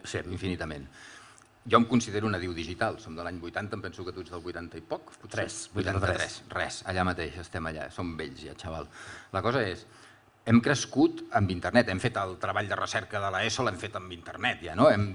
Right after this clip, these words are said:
Speaker 2: piratejat, hem fet servir el Rincón del Vago, tot això no ens és aliè, hem, hem piratejat tots els discos de King Crimson M P tres i els hem pejat a la mule, no? Érem nosaltres, eh? Els que penjàvem tot això que ara encara escolteu, és aquella còpia de merda de la biblioteca pública digitalitzada, canvieu-la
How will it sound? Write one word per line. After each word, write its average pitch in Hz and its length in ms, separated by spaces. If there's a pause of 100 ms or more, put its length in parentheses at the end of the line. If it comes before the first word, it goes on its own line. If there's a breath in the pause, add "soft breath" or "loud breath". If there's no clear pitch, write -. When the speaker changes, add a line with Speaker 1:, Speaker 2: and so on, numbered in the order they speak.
(100)
Speaker 2:
piratejat, 92 420
hem 92 80
fet 104 140
servir 98 180
el 92 60
Rincón 92 260
del 82 140
Vago, 95 260
tot 110 160
això 127 240
no 113 220
ens 107 140
és 95 100
aliè, 101 180
hem, 92 220
hem 101 160
piratejat 107 520
tots 107 140
els 98 160
discos 107 400
de 104 140 (100)
King 110 160
Crimson 101 360
M 95 180
P 95 100
tres 101 200
i - 20
els 110 100
hem 110 80
pejat 92 240
a 90 60
la 87 80
mule, 101 260
no? 101 100
Érem 98 240
nosaltres, 90 640 (160)
eh? 92 140 (260 soft breath)
Els 104 100
que 117 120
penjàvem 98 420
tot 101 120
això 98 200
que 95 80
ara 104 80
encara 98 220
escolteu, 95 400
és 90 80
aquella 95 260
còpia 95 300
de 82 80
merda 95 400
de 101 120
la 92 80
biblioteca 87 440
pública 101 400
digitalitzada, 90 640
canvieu-la 90 520